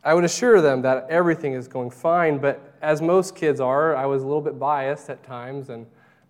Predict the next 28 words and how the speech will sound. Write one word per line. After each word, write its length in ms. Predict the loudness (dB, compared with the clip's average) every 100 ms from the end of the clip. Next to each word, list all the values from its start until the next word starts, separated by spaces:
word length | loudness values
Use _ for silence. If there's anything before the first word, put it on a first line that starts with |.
| -6
this 200 | -6 -6
is 120 | -12
probably, 580 | -4 -2 -2 -4 -8 -10
honestly, 420 | -12 -12 -12 -14 -18
too, 360 | -12 -10 -10 -10
too 120 | -8
nice 300 | -4 -2 -4
of 140 | -8 -10
report 400 | -8 -6 -6 -6
card 180 | -10
grades 260 | -6 -6 -6
for 140 | -8
me. 240 | -4 -2 -2 -8 -20 -20 -20 _ _ -4
Um, 560 | 2 4 4 -2 -8 -16 -20 -20 _ _ _ -8
because 600 | -4 2 2 2 -2 -10 -20 _ _ _ _ _
i-, 60 | 0
in 320 | 4 4 6
those 200 | 4 4
parent-teacher 460 | 2 0 0 -6
conferences, 440 | 0 0 0 -6 -6
these 180 | -8 -8
teachers 360 | -10 -8 -8
n-, 140 | -10 -10
would 140 | -8
now 200 | -4 -4
get 140 | -4
the 80 | -4
opportunity 880 | -4 -4 -12 -4 -2 0 -4 -6